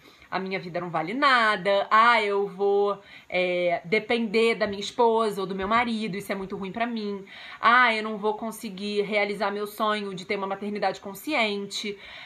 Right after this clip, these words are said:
Ah, eu não vou impactar o tanto de pessoas quanto eu gostaria de impactar. A minha vida vai perder o sentido. Então, eu vou ter menos saúde,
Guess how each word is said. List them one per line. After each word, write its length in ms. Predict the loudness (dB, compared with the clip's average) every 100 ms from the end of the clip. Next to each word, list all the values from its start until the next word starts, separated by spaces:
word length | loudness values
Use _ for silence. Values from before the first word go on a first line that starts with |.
| 0
Ah, 500 | 4 6 8 6 4
eu 260 | 2 0 0
não 260 | 0 0 0
vou 180 | 0 0
impactar 480 | 2 0 4 2
o 40 | 4
tanto 300 | 0 -2 -6
de 80 | -2
pessoas 380 | -2 -2 -6
quanto 160 | -4 -6
eu 60 | -4
gostaria 340 | -2 -2 -2
de 80 | -4
impactar. 640 | -2 -2 0 4 4 4
A 20 |
minha 240 | 0 -4 -4
vida 180 | -2 -2
vai 120 | -2
perder 260 | -2 -4
o 40 | -4
sentido. 500 | -6 -6 -4 -4 -6
Então, 340 | -2 -2 -2 -8 -20 -20 -2
eu 140 | 2 2
vou 420 | 4 4 4 2 -2 _
ter 80 | 2
menos 240 | 4 -2
saúde, 920 | 2 2 4 4 2 -2 -4 -4 -4